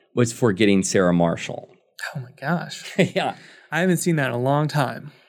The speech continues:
Speaker 1: And
Speaker 2: I wonder if it still is
Speaker 1: if
Speaker 2: funny.
Speaker 1: it, if it holds up. Did you like that? Did you like that movie?
Speaker 2: I'm not a huge, we've talked about this before 'cause we did, what was the Jason Segel movie for Netflix?
Speaker 1: The Forgotten, or it's something like that.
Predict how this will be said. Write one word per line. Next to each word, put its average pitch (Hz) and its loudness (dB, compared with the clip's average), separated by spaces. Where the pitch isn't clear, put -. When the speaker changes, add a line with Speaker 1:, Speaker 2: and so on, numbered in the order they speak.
Speaker 1:
And 107 4
Speaker 2:
I 135 -4
wonder 143 0
if 139 -4
it 139 -6
still 131 -2
is 123 -2
Speaker 1:
if 147 4
Speaker 2:
funny. 208 2
Speaker 1:
it, - -4
if 139 2
it 143 2
holds 147 2
up. 156 -2
Did 135 2
you 165 4
like 175 0
that? 208 -2
Did 151 -6
you 165 0
like 180 -2
that 185 -4
movie? 202 -2
Speaker 2:
I'm 175 0
not 247 2
a 226 2
huge, 175 2
we've 208 4
talked 240 -2
about 139 0
this 127 -4
before 123 -6
'cause 139 -6
we 160 4
did, 139 4
what 185 4
was 220 2
the 170 -4
Jason 160 2
Segel 160 2
movie 151 4
for 139 0
Netflix? 156 -4
Speaker 1:
The 104 -2
Forgotten, 113 0
or 87 2
it's - -10
something 123 2
like 85 -4
that. - -10